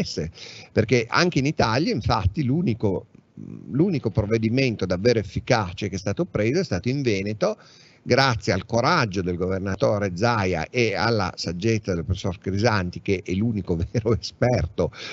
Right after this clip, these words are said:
tra tut-, eh, di virus tra tutti quelli che sono stati considerati tali da, dalle autorità,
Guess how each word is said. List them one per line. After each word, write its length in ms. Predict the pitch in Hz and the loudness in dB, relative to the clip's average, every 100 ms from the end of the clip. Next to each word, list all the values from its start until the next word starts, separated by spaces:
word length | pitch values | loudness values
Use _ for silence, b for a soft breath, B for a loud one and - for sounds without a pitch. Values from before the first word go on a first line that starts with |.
| B | B
tra 260 | - 104 95 | 0 2 2
tut-, 340 | 87 107 107 - | 0 -6 -6 -10
eh, 180 | - 78 | -10 -2
di 120 | 98 | 0
virus 320 | 117 123 92 | 2 2 2
tra 160 | - 85 | -2 0
tutti 260 | 117 113 | 0 0
quelli 260 | 90 90 95 | 2 2 2
che 100 | 80 | 0
sono 180 | 82 87 | 0 -2
stati 420 | 85 98 98 98 | 0 2 2 0
considerati 640 | 87 80 - 92 92 95 85 | -2 -4 0 0 0 -2 0
tali 380 | 98 98 87 78 | 2 2 0 0
da, 340 | 82 65 55 | 0 -2 -2
dalle 240 | 78 95 | -2 0
autorità, 600 | 82 82 95 151 - 110 | 0 0 0 2 2 2